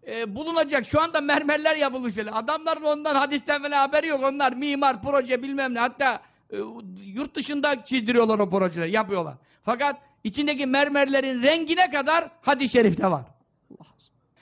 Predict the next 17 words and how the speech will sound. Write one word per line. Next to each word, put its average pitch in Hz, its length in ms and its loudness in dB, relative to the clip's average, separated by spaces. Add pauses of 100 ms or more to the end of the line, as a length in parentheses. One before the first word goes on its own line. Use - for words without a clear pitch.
(160)
Yani 311 340 0
demek 330 240 -4
istediğim, 330 560 -2 (1160)
adam 311 440 2
Mekke'nin, 311 540 2
Medine'nin 294 680 2
içinde 311 380 0
olsa, 254 400 2 (180)
Kabe'nin, 285 640 2
Ravza'nın 302 480 0
içinde 349 440 -4
olsa, 233 560 2
eğer 285 400 0
niyeti 277 500 -4
bozuksa, 240 600 2
ameli 269 500 -2
bozuksa 254 720 2